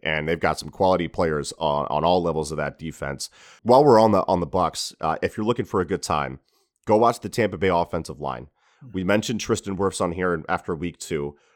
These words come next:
Speaker 1: but his dominance has absolutely continued. Uh, the center, Ryan Jensen, is one of the best in the league at his position. Left guard, Ali Marpet, is a ball buster of a player on the interior. Tom Brady is the second least pressured quarterback in the league so far,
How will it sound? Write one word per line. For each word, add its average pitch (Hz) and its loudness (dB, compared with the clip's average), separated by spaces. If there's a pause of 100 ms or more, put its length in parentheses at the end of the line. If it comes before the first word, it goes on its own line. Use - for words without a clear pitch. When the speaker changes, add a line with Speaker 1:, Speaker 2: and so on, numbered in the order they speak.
(160)
Speaker 1:
but 90 -2
his 120 2
dominance 78 -2
has 82 -8
absolutely 82 -4
continued. 71 -10 (300)
Uh, 76 -2 (100)
the 82 -10
center, 113 4
Ryan 90 0
Jensen, 90 -4
is 76 -8
one 87 -4
of 80 -6
the 80 -4
best 87 -4
in 82 -8
the 76 -6
league 76 -6
at 71 -10
his 80 -10
position. 73 -10 (400)
Left 98 0
guard, 104 4
Ali 95 0
Marpet, 92 -2
is 78 -6
a 80 -10 (120)
ball 98 4
buster 90 -2
of 73 -4
a 78 -6
player 90 0
on 80 -2
the 76 -6
interior. 73 -6 (340)
Tom 123 2
Brady 113 2
is 92 0
the 90 -6
second 120 -2
least 101 -8
pressured 92 -4
quarterback 82 -4
in 90 -4
the 82 -4
league 80 -6
so 76 -4
far, 65 -8